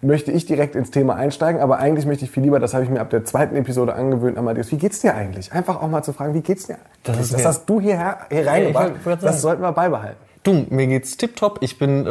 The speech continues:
Speaker 2: wunderbar erholt. Ich war am vergangenen langen Pfingstwochenende ein wenig an der Ostsee, hab das Wetter genossen, die See, das Meer, den Pool. <laughs>
Speaker 1: Hurz.
Speaker 2: Äh, alles <laughs> ja, könnte ein Sketch raus werden. Äh, nee, war super.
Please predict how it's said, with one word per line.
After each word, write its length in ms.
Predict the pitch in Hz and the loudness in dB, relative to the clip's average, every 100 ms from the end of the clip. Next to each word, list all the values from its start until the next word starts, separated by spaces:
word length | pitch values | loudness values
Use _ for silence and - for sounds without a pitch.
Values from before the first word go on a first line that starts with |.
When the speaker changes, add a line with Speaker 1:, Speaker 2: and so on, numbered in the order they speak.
| 123 | 0
Speaker 2:
wunderbar 760 | 156 165 160 151 135 131 143 - | 2 4 4 4 2 4 4 4
erholt. 480 | 123 135 165 165 123 | 4 4 4 2 0
Ich 160 | 117 | -2
war 260 | 127 123 123 | 2 4 4
am 100 | 120 | 0
vergangenen 480 | 117 117 120 117 117 | 0 0 2 2 2
langen 380 | 113 113 113 117 | 2 2 0 -2
Pfingstwochenende 1000 | - 190 175 139 139 143 127 131 131 127 | 0 2 2 0 0 0 2 2 2 2
ein 180 | 113 107 | 0 0
wenig 240 | 113 110 | 0 -2
an 80 | 107 | -2
der 140 | 107 - | 0 2
Ostsee, 680 | 147 - - 131 127 127 | 0 0 0 2 4 2
hab 160 | 120 - | -2 -4
das 180 | 107 113 | -2 0
Wetter 240 | 127 123 | 2 2
genossen, 800 | 110 113 110 104 - 107 110 113 _ _ _ - | 2 2 2 0 -4 -4 -6 -10 _ _ _ -4
die 100 | 110 | -2
See, 460 | 101 110 110 110 113 _ _ | 0 0 0 -2 -8 _ _
das 380 | - 117 117 - | -16 -6 -2 0
Meer, 500 | 110 113 113 107 110 - - - - _ - | 0 0 2 0 -2 -10 -20 -20 -20 _ 0
den 160 | 156 135 | 4 4
Pool. 340 | - 175 160 - 160 - - 185 | 4 4 4 2 -6 -6 -4 -6
<laughs> 400 | - - - - | -6 -12 -12 -4
Speaker 1:
Hurz. 400 | 247 277 285 - | 2 4 2 0
Speaker 2:
Äh, 60 | - - - | -4 -4 2
alles 160 | 170 - - - - - 196 | 2 2 -2 -8 -8 0 0
<laughs> 500 | - - 208 208 160 | 0 -6 -8 -6 0
ja, 140 | 165 | 2
könnte 200 | 185 165 | 2 2
ein 60 | 147 | 2
Sketch 260 | - - - | 0 -4 -2
raus 160 | 107 | -2
werden. 160 | 110 107 - - | -2 -4 -8 -2
Äh, 160 | 135 139 | 2 4
nee, 180 | 214 196 | 4 4
war 120 | 170 | 4
super. 380 | 196 156 113 | 2 2 -2